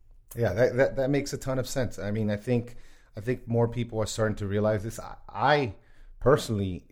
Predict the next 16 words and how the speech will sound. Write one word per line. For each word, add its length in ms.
you 140
know, 280
the 100
fact 380
that 120
I 120
can 260
access 640
a 80
different 400
type 220
of 100
training 500
that 140
I 180
was 320